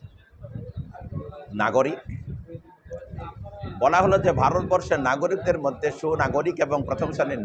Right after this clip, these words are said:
নাগরিক হলো ওলামায়ে কেরাম। এই জন্য তাদের দায়িত্বও খুব বেশি। এই জন্য ভারতবর্ষ যাতে সুফলা সুজলা হয়, ভারতবর্ষ যাতে সুজলা সুফলা হয়, যাতে আগামী দিনে ভারতবর্ষ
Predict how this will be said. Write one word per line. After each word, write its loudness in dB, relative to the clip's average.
নাগরিক -2
হলো -2
ওলামায়ে 0
কেরাম। -2
এই 4
জন্য 2
তাদের 4
দায়িত্বও 4
খুব -2
বেশি। 0
এই 0
জন্য 0
ভারতবর্ষ 2
যাতে 4
সুফলা 4
সুজলা 6
হয়, 6
ভারতবর্ষ 4
যাতে 2
সুজলা 4
সুফলা 4
হয়, 2
যাতে 4
আগামী 4
দিনে 2
ভারতবর্ষ 0